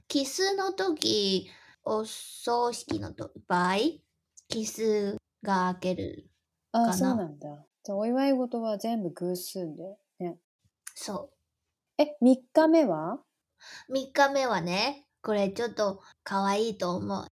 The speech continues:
Speaker 1: ネズミの結婚式なの。<laughs> だから、その日が、あの、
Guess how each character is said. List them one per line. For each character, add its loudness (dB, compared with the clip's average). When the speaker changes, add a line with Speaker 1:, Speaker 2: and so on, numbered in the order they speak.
Speaker 1:
ネ -4
ズ -6
ミ -2
の 2
結 -8
婚 2
式 -10
な -2
の。 -8
<laughs> -2
だ 6
か 0
ら、 4
そ 0
の -2
日 4
が、 2
あ -2
の、 -2